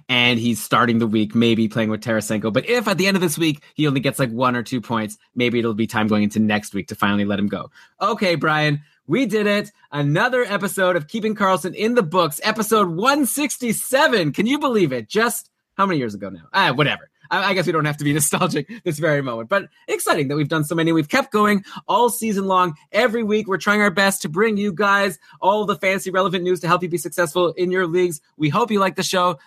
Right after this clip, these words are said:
Let us know what you think. You can tweet at us at Keeping Karlsson with your feedback. You could also ask us fantasy hockey questions. We try to get back to you within a day or so. You know, we do our best.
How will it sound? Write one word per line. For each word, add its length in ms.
Let 240
us 140
know 100
what 140
you 60
think. 240
You 80
can 100
tweet 240
at 100
us 160
at 200
Keeping 260
Karlsson 460
with 240
your 140
feedback. 480
You 60
could 80
also 180
ask 220
us 80
fantasy 260
hockey 160
questions. 380
We 80
try 160
to 60
get 140
back 240
to 80
you 160
within 260
a 60
day 200
or 60
so. 160
You 120
know, 120
we 140
do 100
our 100
best. 340